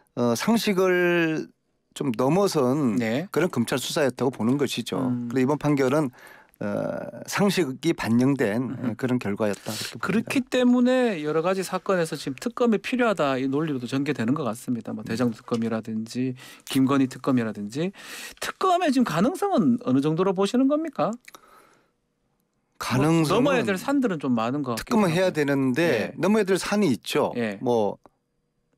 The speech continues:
Speaker 1: 여러 가지 산이 있지만은
Speaker 2: 예컨대 뭐 법사위 넘어가는 것도 사실 쉽지도 않고요.
Speaker 1: 저는 가장 큰 장애물이
Speaker 2: 네.
Speaker 1: 김건희 여사라고 봅니다.
Speaker 2: 김건희 여사?
Speaker 1: 네.
Speaker 2: 어, 어떤
Speaker 1: 자,
Speaker 2: 의미입니까?
Speaker 1: 일단, 일단
Speaker 2: 예.
Speaker 1: 제가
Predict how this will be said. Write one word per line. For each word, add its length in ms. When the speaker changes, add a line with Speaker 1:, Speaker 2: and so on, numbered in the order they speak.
Speaker 1:
여러 140
가지 120
산이 260
있지만은 360
Speaker 2:
예컨대 260
뭐 180
법사위 500
넘어가는 460
것도 220
사실 320
쉽지도 360
않고요. 420
Speaker 1:
저는 220
가장 280
큰 120
장애물이 680
Speaker 2:
네. 240
Speaker 1:
김건희 440
여사라고 400
봅니다. 300
Speaker 2:
김건희 560
여사? 200
Speaker 1:
네. 80
Speaker 2:
어, 160
어떤 240
Speaker 1:
자, 60
Speaker 2:
의미입니까? 320
Speaker 1:
일단, 380
일단 180
Speaker 2:
예. 80
Speaker 1:
제가 420